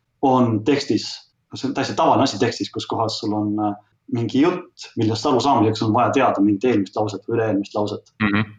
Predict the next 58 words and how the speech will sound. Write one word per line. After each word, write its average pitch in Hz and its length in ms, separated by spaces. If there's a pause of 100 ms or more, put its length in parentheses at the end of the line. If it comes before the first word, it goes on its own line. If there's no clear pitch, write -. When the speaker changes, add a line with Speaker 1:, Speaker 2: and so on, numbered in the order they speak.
(140)
Speaker 1:
Äh, 101 220
seepärast, - 20
et 107 80
see 104 220
Speaker 2:
Kontekst 110 560
on 90 80 (100)
hästi - 320
Speaker 1:
just 92 140
nimelt, 87 160
Speaker 2:
oluline. - 60
Speaker 1:
et - 40
seal 117 220
on, 110 240
äh, 104 400 (160)
jah, 135 160
just, - 100
et - 140
kont-, 160 160
kontekst - 420
on, 110 160 (240)
on 113 140
see, 123 240
kus - 160
sa, 104 160 (500)
see 117 80
kõik, 175 160 (160)
jah, 123 140
kõik - 260 (480)
laused - 220
kipuvad 120 260
olema 117 220
mingis 107 180
kontekstis - 540 (420)
ja, 113 300
ja 107 80
see 110 100
kontekst 120 400
ei 107 80
pruugi 113 240
olla 107 160
sul 101 80
kohe 107 240
siit 101 160
samast 113 240
võtta, 113 240
või 98 160
po-, 101 80
või 107 80
see 107 140
olla 98 180
pool 101 160
lehekülge 95 380
eel-, - 260
eespool, - 400
eks. - 160 (480)
Speaker 2:
Mhm. 92 240
Speaker 1:
Transformer 123 400
võimaldab, 101 480